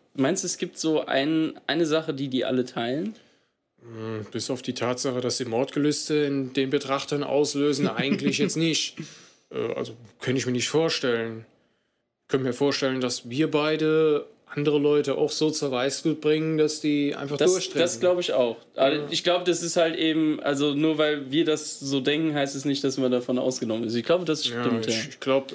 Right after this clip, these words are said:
Speaker 2: also ich glaub, ich bin überzeugt, dass es genügend Leute gibt, die mich einfach abgrundtief
Speaker 1: Aber,
Speaker 2: hassen.
Speaker 1: aber ich würd, mich würd dann auch interessieren,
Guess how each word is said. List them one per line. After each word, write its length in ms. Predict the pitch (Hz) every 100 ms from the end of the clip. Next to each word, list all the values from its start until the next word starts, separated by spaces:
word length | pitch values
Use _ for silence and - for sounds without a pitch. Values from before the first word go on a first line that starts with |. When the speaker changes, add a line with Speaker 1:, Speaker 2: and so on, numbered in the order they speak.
| 135
Speaker 2:
also 160 | 123
ich 180 | 135 123
glaub, 220 | 143 139 -
ich 120 | 139
bin 140 | - 156
überzeugt, 540 | 143 135 - 170 170
dass 140 | 139
es 100 | 123
genügend 440 | - 139 165 170 131
Leute 240 | 127 127
gibt, 200 | 127 127
die 80 | 120
mich 300 | 135 160 -
einfach 260 | 113 - -
abgrundtief 420 | 127 - 127 117 - -
Speaker 1:
Aber, 80 | 117
Speaker 2:
hassen. 140 | 120
Speaker 1:
aber 100 | 170
ich 120 | 175
würd, 280 | 180 202 185
mich 180 | 185 185
würd 120 | 190
dann 120 | 190
auch 140 | 170 190
interessieren, 480 | 175 160 170 165